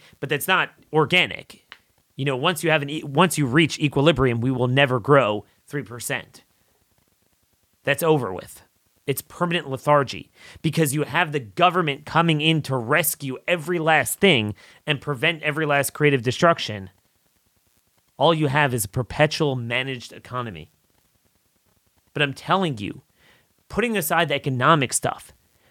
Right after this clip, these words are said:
but the woke and weaponized government could not survive without the Federal Reserve's mandate.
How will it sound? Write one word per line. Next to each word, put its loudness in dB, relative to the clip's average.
but 0
the 2
woke 2
and 0
weaponized 0
government 0
could 2
not 0
survive 2
without 0
the -10
Federal 0
Reserve's -2
mandate. -8